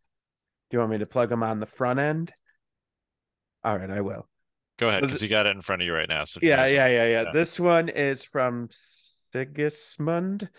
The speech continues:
Speaker 1: Sigismund, our Patreon supporter, Sigismund from Discord, uh,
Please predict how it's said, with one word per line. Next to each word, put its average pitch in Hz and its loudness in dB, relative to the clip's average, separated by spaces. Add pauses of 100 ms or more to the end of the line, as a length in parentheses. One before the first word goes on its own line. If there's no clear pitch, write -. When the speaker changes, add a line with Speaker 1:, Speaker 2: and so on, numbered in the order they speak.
(220)
Speaker 1:
Sigismund, 156 2
our 131 4
Patreon 190 0
supporter, 180 -2
Sigismund 160 -4
from 120 -2
Discord, 156 2 (340)
uh, 123 4